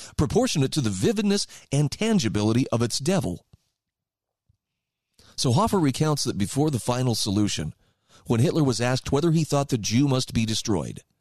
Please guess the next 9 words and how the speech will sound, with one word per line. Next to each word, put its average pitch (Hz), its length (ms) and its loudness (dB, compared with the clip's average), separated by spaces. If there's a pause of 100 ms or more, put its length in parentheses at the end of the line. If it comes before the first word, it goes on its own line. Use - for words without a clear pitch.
(760)
he 156 160 0
demurred, 127 480 2 (400)
"We 147 120 2
should 160 200 0
have 196 360 0
then 160 500 0
to 185 180 4
invent 123 380 2
him. 85 300 -4